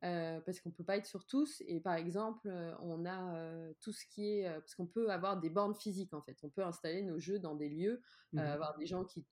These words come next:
Speaker 1: qui viennent et qui jouent, et cetera. Donc là, typiquement, on a un partenariat avec Ludels,
Speaker 2: Mhm.
Speaker 1: euh, qui fait des bornes, euh, station quatre, euh, et qui a, euh,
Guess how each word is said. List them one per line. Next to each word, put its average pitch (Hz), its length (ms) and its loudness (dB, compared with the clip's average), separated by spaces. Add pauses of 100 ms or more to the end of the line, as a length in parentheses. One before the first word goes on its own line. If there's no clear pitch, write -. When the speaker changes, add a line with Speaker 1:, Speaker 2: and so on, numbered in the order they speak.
(120)
Speaker 1:
qui - 200 -8
viennent 196 340 4
et 160 100 -2
qui - 180 -6
jouent, 190 220 2
et 165 80 2
cetera. 180 460 -2
Donc 175 240 -4
là, 190 140 0
typiquement, 202 580 -6
on 208 80 -2
a 165 60 -4
un 165 120 -4
partenariat 165 520 -4
avec 160 180 -2
Ludels, 175 340 2 (640)
Speaker 2:
Mhm. 175 80 0
Speaker 1:
euh, 151 580 -2
qui - 140 -18
fait - 140 -2
des 156 180 -2
bornes, 185 460 2
euh, 147 160 -4
station 160 420 -4
quatre, - 500 -4 (440)
euh, 160 460 -4
et 185 160 0
qui 185 520 -4
a, 190 480 -2
euh, 151 880 -4